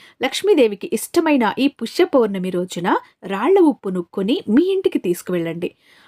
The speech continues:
ఆ ఉప్పుతో పాటు లక్ష్మీదేవి మీ ఇంట్లోకి అడుగు పెడుతుంది. అలాగే ఈ పౌర్ణమి రోజున సాయంత్రం సమయంలో ఒక ఎర్రని వస్త్రం తీసుకొని అందులో కొంచెం రాళ్ల ఉప్పును వేసి మూటలాగా కట్టి ఆ ఉప్పు మూటను ఇంటి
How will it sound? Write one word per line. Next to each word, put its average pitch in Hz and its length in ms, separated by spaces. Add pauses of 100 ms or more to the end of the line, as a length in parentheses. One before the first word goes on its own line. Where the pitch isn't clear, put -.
(160)
ఆ 262 80
ఉప్పుతో 339 560
పాటు 220 280
లక్ష్మీదేవి 233 760
మీ 240 180
ఇంట్లోకి 196 600
అడుగు 180 240
పెడుతుంది. 170 520 (420)
అలాగే 302 480
ఈ 302 80
పౌర్ణమి 339 580
రోజున 196 360
సాయంత్రం 220 680
సమయంలో 180 560 (380)
ఒక - 60 (160)
ఎర్రని 320 400
వస్త్రం 208 360
తీసుకొని 202 540 (320)
అందులో 311 320
కొంచెం 214 460
రాళ్ల 196 300
ఉప్పును 220 360
వేసి 185 280
మూటలాగా 247 760
కట్టి 196 500 (420)
ఆ 277 120
ఉప్పు 294 400
మూటను 233 500
ఇంటి 254 340